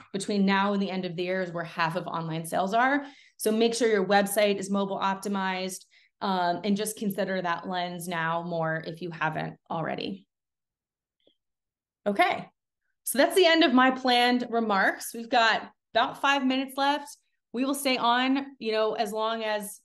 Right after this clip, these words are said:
you guys wanna hang for a little bit, but I wanted to also allow you the opportunity to connect with each other.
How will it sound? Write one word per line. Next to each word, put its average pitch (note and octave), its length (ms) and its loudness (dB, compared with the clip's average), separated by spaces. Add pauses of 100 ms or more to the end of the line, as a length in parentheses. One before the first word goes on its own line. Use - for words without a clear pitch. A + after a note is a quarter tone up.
you G#3 120 -8
guys G#3+ 200 2
wanna G#3+ 200 -2
hang A3 280 -6
for B3 80 -6
a B3 60 -4
little B3+ 260 -2
bit, C#4 360 -2
but G3+ 240 0 (300)
I G#3+ 100 0
wanted A#3+ 340 0
to A#3+ 100 -4
also G#3+ 380 0
allow G3+ 240 0
you G3 240 -6
the G#3 140 -4
opportunity F#3+ 560 -4
to F3+ 160 -8
connect F3 340 -8
with F3 160 -6
each D#3+ 180 -8
other. D#4 420 2